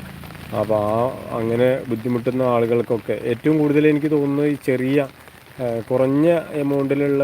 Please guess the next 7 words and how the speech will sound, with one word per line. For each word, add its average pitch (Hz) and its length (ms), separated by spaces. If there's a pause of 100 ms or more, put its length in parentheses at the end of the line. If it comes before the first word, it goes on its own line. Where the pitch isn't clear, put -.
(100)
വീടുകളൊക്കെയാണ്, 127 840 (360)
ഏഹ്, 123 200
പെട്ടെന്ന് 127 460
പെട്ടെന്ന് 120 360
സെയിലാവുന്നത്. 110 760
അതായത് 107 240 (100)
അവർ, 110 160